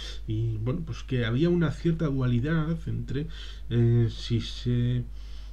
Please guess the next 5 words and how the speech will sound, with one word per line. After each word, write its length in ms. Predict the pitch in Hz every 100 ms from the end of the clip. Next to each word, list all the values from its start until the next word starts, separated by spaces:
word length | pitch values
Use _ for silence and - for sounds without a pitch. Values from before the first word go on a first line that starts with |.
| -
apoyaba 680 | 107 117 117 139 147 123 87 -
a 160 | 117 110
los, 720 | 110 113 120 117 113 - 117
eh, 360 | 110 107 107 110 107
desechos, 880 | 113 - 170 165 - 139 131 -